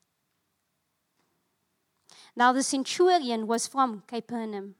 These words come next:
a city known for its lack of faith. And here you have a man,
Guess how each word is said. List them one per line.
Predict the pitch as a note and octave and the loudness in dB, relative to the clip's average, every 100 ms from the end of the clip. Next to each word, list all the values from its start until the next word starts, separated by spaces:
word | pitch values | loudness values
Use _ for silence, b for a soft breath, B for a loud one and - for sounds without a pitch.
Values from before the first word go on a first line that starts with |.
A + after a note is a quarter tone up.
| _ _ _ b b b b b | _ _ _ b b b b b
a | B3+ | -6
city | - E4+ - B3+ G3+ F3+ - | -2 -4 -4 -10 -10 -14 -8
known | A3 A#3 A#3 G#3 G#3 F#3+ _ _ | -2 0 0 -2 -8 -18 _ _
for | B3 A#3+ | -4 -4
its | A#3 - - | -4 -14 -16
lack | A3 A3+ A3 - - _ _ _ _ - | -6 -4 -4 -12 -20 _ _ _ _ -10
of | - | -10
faith. | - G#2+ - _ _ _ _ _ _ _ _ _ _ _ _ _ _ _ _ _ _ _ _ _ _ _ _ b b b | -10 -14 -14 _ _ _ _ _ _ _ _ _ _ _ _ _ _ _ _ _ _ _ _ _ _ _ _ b b b
And | B3+ G#3+ | 0 2
here | A#3+ D4+ F#4 F#4+ | 6 8 8 8
you | E4+ F4 | 8 6
have | C4+ D4 C#4+ | 4 2 2
a | D4 | 2
man, | B3+ B3 A#3 G3+ G3 | 2 2 0 -2 -6